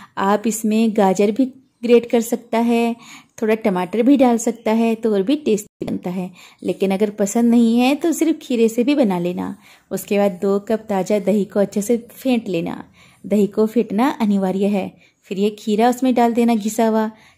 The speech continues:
फिर नमक डाल देना स्वाद के हिसाब से, एक चौथाई चम्मच काला मिर्ची का पाउडर डालनी है और आधा चम्मच भुना हुआ जीरा डाल देना। जीरे को पीस कर डालना और अच्छे से मिला देना।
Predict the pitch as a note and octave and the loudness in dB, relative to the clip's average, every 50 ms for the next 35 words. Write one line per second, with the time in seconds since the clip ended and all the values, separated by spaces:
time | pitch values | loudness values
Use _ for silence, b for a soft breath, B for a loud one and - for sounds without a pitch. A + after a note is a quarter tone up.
0 | b _ - A3+ G3+ F#3 F3+ F#3 F#3+ G3+ A3+ A3 G#3 G#3 G#3 F#3+ F#3+ F#3+ G3 G3+ | b _ -2 -2 0 0 0 0 0 0 0 -2 0 -2 0 0 0 -2 -2 -2
1 | G#3+ A3 A3 A3 G3+ F#3 F#3 F3+ - - A#3 G#3+ A3 - F#3 F#3 F3+ - - C4+ | -2 -2 -2 -2 -2 -4 -4 -4 -2 -2 -2 -2 -2 -4 -4 -4 -6 -4 -2 0
2 | C4+ B3 G#3 G3+ B B B B B _ _ F#3 F#3+ F#3 F#3+ G3+ F#3+ F#3 - A3 | 0 0 0 -4 B B B B B _ _ -6 -6 -4 -4 -6 -6 -2 -2 -2
3 | G3 G3+ - G3+ F#3+ G3 G3+ G3+ - - G3 G#3 F#3+ G3 G3+ G3 F#3 F3 - - | -2 -2 -4 -4 -4 -4 -6 -8 -8 -6 -6 -4 -2 -2 -2 -2 -4 -6 -8 -12
4 | - G3+ - G#3 G#3 - F#3+ F3+ F#3 A3 G#3+ A#3 A#3 A3+ A#3 A#3 A#3+ A#3+ B3 C#4+ | -10 -8 -8 -6 -4 -2 -2 -2 -2 -2 0 2 2 2 2 4 4 4 4 4
5 | D#4 D4+ C4 B B B B B B B - G#3+ G#3 G#3 - - G3 G3 G3 F#3 | 2 2 -2 B B B B B B B -6 -6 -6 -6 -6 -4 -2 -2 0 0
6 | F3+ A#3+ A3+ A3+ A3 A3+ G#3+ G3 F#3+ G3 A3 G#3 - F#3 G3 A3 F#3 F3+ F3+ G3 | 2 2 2 2 0 -2 -4 -2 -2 -2 -2 -2 -2 0 0 0 0 0 0 -2
7 | A#3+ A#3+ B3 - G#3 - F3 - - - - - - - - - - - G3 - | -2 -4 -4 -6 -6 -6 -4 -4 -6 -8 -8 -8 -10 -10 -10 -10 -10 -12 -14 -14
8 | _ - F3 F#3 F#3 F3+ F#3+ F#3 F#3+ A#3 A3 A3 - F#3 F3+ - - - G#3+ G3 | _ -12 -6 -6 -4 -2 -2 -2 -2 -4 -6 -4 -6 -6 -6 -6 -6 -6 -6 -4
9 | G3 F3 E3+ F3 F3 F3 F3 F3 B B B B B B B B B - F#3+ F3+ | -6 -6 -6 -6 -6 -8 -8 -10 B B B B B B B B B -8 -6 -4
10 | F3 E3 E3+ E3+ - F#3 - C#4 C4+ B3 A#3 G#3+ - - - - - F2 F2+ - | -4 -4 -4 -6 -8 -6 -4 -2 0 0 0 0 -2 -4 -6 -8 -8 -8 -10 -12